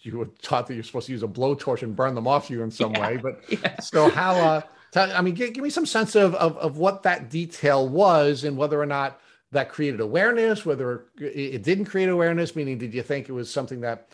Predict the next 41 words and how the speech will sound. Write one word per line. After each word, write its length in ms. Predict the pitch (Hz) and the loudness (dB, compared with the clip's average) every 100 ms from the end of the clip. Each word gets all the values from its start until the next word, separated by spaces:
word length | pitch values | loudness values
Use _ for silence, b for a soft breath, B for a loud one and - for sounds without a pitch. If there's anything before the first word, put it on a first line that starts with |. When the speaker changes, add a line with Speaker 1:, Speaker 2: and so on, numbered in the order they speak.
| b | b
Speaker 1:
was 100 | 127 | -6
unlikely 420 | 139 127 131 131 | -4 0 -2 -2
to 60 | 117 | -2
happen 280 | 165 208 196 | 2 2 0
to 60 | |
you, 100 | 185 | -2
so 100 | 175 | 0
you 100 | 139 | -2
didn't 100 | 135 | -2
have 100 | 123 | -4
to 40 | 110 | -6
be 80 | 117 | -10
concerned 380 | 127 175 170 | -6 -4 -2
about 240 | 170 170 165 | 0 2 2
it? 20 | |
I 40 | |
mean, 240 | 156 151 151 | 0 -2 -4
you 80 | 160 | -6
know, 100 | 147 | -6
what, 440 | 160 165 208 208 | -6 0 0 0
what 180 | 208 262 | -8 0
was 200 | 240 214 | 0 0
it 80 | 196 | -2
that 100 | 185 | -6
you, 300 | 175 175 165 _ b b b _ _ | -4 -8 -10 _ b b b _ _
you 160 | 147 | -6
knew 300 | 151 156 196 | -2 2 6
about 220 | 220 214 202 | 6 4 0
it, 80 | |
and 120 | 175 131 | -4 -6
how 200 | 156 175 | -6 -4
did 160 | 147 | -4
you 320 | 147 147 131 - _ _ _ _ _ _ - | -6 -8 -10 -16 _ _ _ _ _ _ -12
behave 440 | 131 - 170 147 | -8 -4 -2 0
as 140 | 135 | -2
a 40 | 123 | -4
result 400 | 127 135 131 131 | -4 -2 -4 -2
of 280 | 113 110 - b b _ | -4 -4 -10 b b _
what 160 | 123 | -8
you 120 | 127 123 | -6 -4
learned? 300 | 104 85 | -6 -6